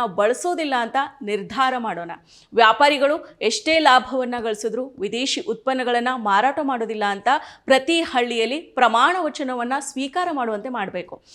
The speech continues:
ಆದ್ರೆ ದುರದೃಷ್ಟವನ್ನ ನೋಡಿ ಗಣೇಶ್ ಜಿ ಕೂಡ ವಿದೇಶಿಯಾಗಿ ಬರ್ತಾರೆ, ಸಣ್ಣ ಕಣ್ಣಿನ ಗಣೇಶ್ ಜಿ ಬರ್ತಾರೆ, ಗಣೇಶ್ ಜಿ ಅವರ ಕಣ್ಣುಗಳು ಸಹ ತೆರಿತಾ ಇಲ್ಲ ಅಂತ ಮೋದಿ ಅವರು ವ್ಯಂಗ್ಯ ಆಡಿದ್ದಾರೆ.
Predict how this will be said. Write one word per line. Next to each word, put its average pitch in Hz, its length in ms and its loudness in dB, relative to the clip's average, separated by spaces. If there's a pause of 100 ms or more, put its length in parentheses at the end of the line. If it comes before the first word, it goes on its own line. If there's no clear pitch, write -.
(120)
ಆದ್ರೆ 262 680 2
ದುರದೃಷ್ಟವನ್ನ 311 760 0
ನೋಡಿ 240 360 -4 (200)
ಗಣೇಶ್ 269 440 4
ಜಿ 339 120 -2
ಕೂಡ 285 220 0 (260)
ವಿದೇಶಿಯಾಗಿ 254 640 -2
ಬರ್ತಾರೆ, 226 480 -2 (160)
ಸಣ್ಣ 269 440 2
ಕಣ್ಣಿನ 247 520 -6
ಗಣೇಶ್ 220 520 -4
ಜಿ 285 140 -6
ಬರ್ತಾರೆ, 226 680 -4
ಗಣೇಶ್ 269 400 2
ಜಿ 285 80 -4
ಅವರ 262 220 0
ಕಣ್ಣುಗಳು 311 500 -2
ಸಹ 285 220 -6 (300)
ತೆರಿತಾ 226 380 0
ಇಲ್ಲ 180 180 -4
ಅಂತ 180 200 -6
ಮೋದಿ 240 420 -4
ಅವರು 254 200 -6
ವ್ಯಂಗ್ಯ 226 340 -8
ಆಡಿದ್ದಾರೆ. 170 580 -8